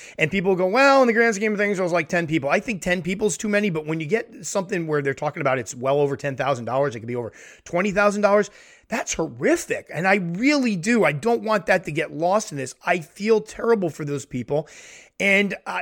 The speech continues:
that's part of my frustration is a lot of this shouldn't have happened. A lot of these people that are missing money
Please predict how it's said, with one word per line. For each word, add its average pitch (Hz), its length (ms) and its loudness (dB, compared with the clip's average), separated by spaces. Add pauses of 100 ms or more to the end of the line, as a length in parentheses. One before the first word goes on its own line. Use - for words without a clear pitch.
(120)
that's 202 260 2
part 233 300 2
of 226 60 2
my 208 120 4
frustration 190 880 0
is 175 260 -2
a 165 120 -2
lot 208 240 4
of 214 80 -2
this 214 100 0
shouldn't 180 320 -4
have 160 100 -4
happened. 175 300 -4
A - 60 -6
lot 175 260 4
of 208 60 2
these 202 160 -4
people 208 220 -6
that 185 60 2
are 180 60 0
missing 175 300 -2
money 165 240 -2